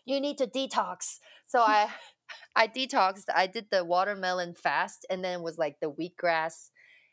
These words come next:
Speaker 1: and everything was raw, and, uh, did colonics, and then, um, yeah. And then, uh, <laughs> I feel like I'm just talking.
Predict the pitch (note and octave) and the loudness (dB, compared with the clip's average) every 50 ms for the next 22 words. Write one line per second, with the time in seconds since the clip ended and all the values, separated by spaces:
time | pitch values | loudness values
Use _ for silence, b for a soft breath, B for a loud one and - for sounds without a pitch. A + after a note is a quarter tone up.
0 | b - - F3+ E3 E3 E3 - F#3 F#3+ G3 G3 - G3+ F3+ F3+ F3 D3+ D#3 D#3+ | b -8 -8 -6 -6 -6 -6 -6 -4 -4 -4 -6 -6 -8 -8 -6 -8 -8 -10 -6
1 | - F3+ F3+ E3+ E3 D#3+ D#3+ D#3+ D#3+ E3 E3 b b b b b b b _ _ | -2 0 2 2 2 2 2 0 0 -2 -4 b b b b b b b _ _
2 | - D#3 D#3 D#3+ D#3 D3+ D3+ D3+ D3+ D#3 D#3 D#3 C#3+ - _ _ _ _ - G3 | -10 -8 -8 -8 -6 -6 -4 -4 -4 -4 -6 -8 -12 -16 _ _ _ _ -6 -6
3 | F#3+ - - - F#3 E3 E3 E3 E3 E3+ F3 E3+ E3+ E3+ E3+ - - - - - | -6 -6 -4 -2 -2 0 2 2 2 0 0 -2 -4 -6 -6 -6 -8 -8 -8 -10
4 | - - _ _ _ - G3+ G#3+ F#3+ F#3+ F#3 F3 E3+ E3+ E3+ E3+ D#3+ E3 E3 F3+ | -12 -16 _ _ _ -6 -6 -2 0 0 0 0 -2 -2 -2 -2 -2 -2 -4 -6
5 | E3+ E3 _ - F#3+ G3 F3+ D#3 D#3+ E3+ - _ _ _ _ _ _ _ _ _ | -10 -14 _ -2 2 2 4 4 2 0 -6 _ _ _ _ _ _ _ _ _
6 | _ _ _ _ _ _ _ - G#3 G#3+ A3 A3 G#3+ A#3 A#3+ A#3+ A#3 A3+ G#3+ G#3 | _ _ _ _ _ _ _ -4 -4 -4 -4 -2 -2 0 0 0 0 0 0 0
7 | G3+ G3+ G#3 G#3 B B B B B B B B B B B B B - - - | 0 -2 -2 -4 B B B B B B B B B B B B B 0 0 0
8 | - D4 - A4+ A#4 A#4+ A#4 F#4 C4+ - C4+ A#3+ B3+ - - - G3 A#3 A3+ B3+ | 0 0 0 0 0 0 0 0 0 0 0 -2 -2 -4 -10 -4 -2 0 0 0
9 | C4 - A#3+ F3 D3 D3+ G3+ | 0 -2 -4 -6 -6 -8 -12